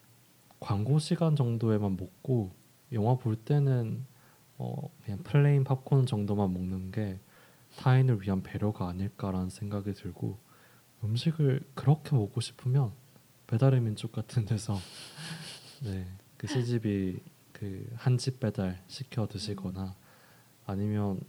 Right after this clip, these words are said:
Speaker 1: 뭐 각자 먹고 싶은 음식 사가지고 영화 보면서 집에서 보시는 게 좋을 것 같다는 생각이 듭니다.
Speaker 2: 네, 잡채밥은 정말 저도 충격적이었었고.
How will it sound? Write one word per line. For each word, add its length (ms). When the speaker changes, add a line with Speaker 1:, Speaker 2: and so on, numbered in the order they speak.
Speaker 1:
뭐 300
각자 280
먹고 280
싶은 300
음식 360
사가지고 840
영화 180
보면서 400
집에서 520
보시는 440
게 80
좋을 300
것 160
같다는 340
생각이 400
듭니다. 540
Speaker 2:
네, 320
잡채밥은 840
정말 400
저도 240
충격적이었었고. 1600